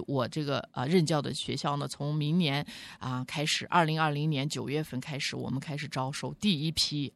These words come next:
啊，这个九年级预科的I B了。I B的话呢，也是很大的一个项目，我相信听众朋友们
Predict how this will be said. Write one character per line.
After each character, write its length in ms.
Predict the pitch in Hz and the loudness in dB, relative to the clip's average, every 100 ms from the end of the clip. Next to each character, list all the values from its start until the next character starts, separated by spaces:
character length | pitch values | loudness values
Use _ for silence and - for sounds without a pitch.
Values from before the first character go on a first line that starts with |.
| _ | _
啊， 240 | 131 123 | -8 -6
这 140 | - 151 | -4 -4
个 60 | |
九 200 | - 135 | 0 2
年 180 | 135 135 | 4 2
级 140 | 156 | 0
预 180 | 156 160 | 0 0
科 220 | 139 - | -2 -2
的 80 | 147 | -2
I 180 | - 147 | -2 -2
B 180 | 147 151 | -2 -4
了。 140 | - - - - - | -4 -10 -14 -12 2
I 180 | 233 247 | 4 6
B 160 | 262 | 4
的 100 | 185 | 2
话 200 | 160 151 | 2 2
呢， 120 | 143 | 2
也 120 | 139 131 | 0 -2
是 100 | 151 | -2
很 180 | 127 | -2
大 160 | 123 147 | 2 0
的 120 | 139 | 0
一 20 | |
个 60 | 139 | -2
项 240 | - 147 | 0 0
目， 100 | 139 | 2
我 60 | 131 | 0
相 240 | 151 165 | 0 0
信 180 | 175 170 - - | 0 -2 -4 -12
听 160 | - 196 | 0 4
众 120 | 190 | 4
朋 200 | 165 165 | 2 2
友 100 | 170 | 2
们 140 | 139 | 0